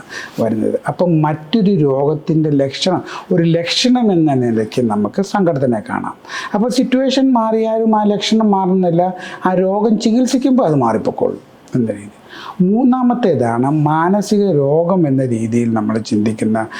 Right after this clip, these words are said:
അല്ലെങ്കിൽ വിഷാദ രോഗം എന്ന രീതിയിൽ നമ്മൾ പറയുന്ന ഡിപ്രഷൻ എന്നൊരു സൈക്യാട്രിസ്റ്റോ സൈക്കോളജിസ്റ്റുമാരോ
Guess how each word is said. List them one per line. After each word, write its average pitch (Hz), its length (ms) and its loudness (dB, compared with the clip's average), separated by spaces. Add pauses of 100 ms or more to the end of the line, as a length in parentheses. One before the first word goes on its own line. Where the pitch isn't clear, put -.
(200)
അല്ലെങ്കിൽ 127 280 0
വിഷാദ 175 560 0
രോഗം 139 580 2
എന്ന 113 220 0
രീതിയിൽ 110 480 -2
നമ്മൾ 151 300 2
പറയുന്ന 110 600 0 (400)
ഡിപ്രഷൻ 226 800 -2
എന്നൊരു 165 460 2
സൈക്യാട്രിസ്റ്റോ 190 1040 -2
സൈക്കോളജിസ്റ്റുമാരോ 156 1400 0